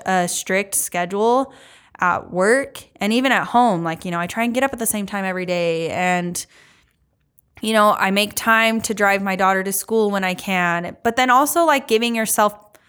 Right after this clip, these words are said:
forgiveness when you, when you fall sh-, short. And I'm saying that with quotations because we're never really falling short. I think we're just so hard on ourselves as people. But I have so many times where I'm like, "Oh, like, I should have dri-,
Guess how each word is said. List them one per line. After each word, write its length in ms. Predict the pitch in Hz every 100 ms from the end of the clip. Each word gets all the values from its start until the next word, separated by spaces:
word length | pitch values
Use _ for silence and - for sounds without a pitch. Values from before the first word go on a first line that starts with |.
| _ _ _
forgiveness 1120 | - 196 185 180 196 226 320 330 - - - _ _ _ -
when 160 | 220
you, 280 | 220 208 196
when 180 | - 196
you 80 | 190
fall 400 | - 185 180 170
sh-, 120 | - - -
short. 420 | - 190 170 -
And 120 | 180
I'm 80 | 180
saying 240 | - 196
that 140 | 185 180
with 160 | 175
quotations 540 | - 180 190 180 170 -
because 460 | 175 180 170 170 - - - _ _ _ _ _ _ _ _ _
we're 120 | 202 220
never 240 | 220 226
really 240 | 220 190 185
falling 340 | 175 175 185
short. 400 | - 175 - -
I 80 | 190
think 200 | 196 185
we're 100 | 185
just 280 | 180 175 -
so 180 | 190 180
hard 200 | 175 175
on 160 | 170
ourselves 400 | 175 165 175 165
as 120 | 175 -
people. 360 | 170 - 165
But 260 | 175 170 - - - _ _
I 100 | -
have 140 | 240 226
so 140 | 233
many 140 | 220 202
times 240 | 190 180
where 60 | 175
I'm 60 |
like, 140 | 175 -
"Oh, 320 | 208 175 - -
like, 320 | 175 165 - _ _ _ _ _ _ _ _ _ -
I 120 | 202
should 200 | - 233
have 100 | 214
dri-, 220 | - -